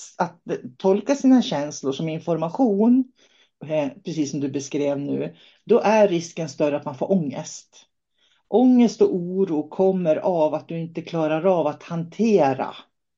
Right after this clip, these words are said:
känslorna då. Och då är det risk för att, eh, man utvecklar ångest. Det är väldigt många människor som har ångest idag.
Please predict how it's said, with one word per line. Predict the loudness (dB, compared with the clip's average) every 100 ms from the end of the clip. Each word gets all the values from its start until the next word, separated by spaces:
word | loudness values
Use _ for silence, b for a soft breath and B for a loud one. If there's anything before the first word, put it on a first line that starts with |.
| _ _ -12
känslorna | -6 -6 -6 -8 -8 -8
då. | -12 -12 -18 _ _ _ _ _
Och | -2
då | 4 4
är |
det | 4 0
risk | -4 -6 -12 -6
för | -2 0 -2 -8 _ -12
att, | -10 -12 _ _
eh, | -4 -4
man | -4 -6 -6
utvecklar | -6 -8 -6 -4 -4
ångest. | -4 -6 -8 -10 -14 -18 _
Det | -6
är |
väldigt | -4 -2
många | -4 -2
människor | -4 -4 -8
som | -12 -6
har | -6 -4
ångest | -6 -10 -12
idag. | -12 -8 -10 -12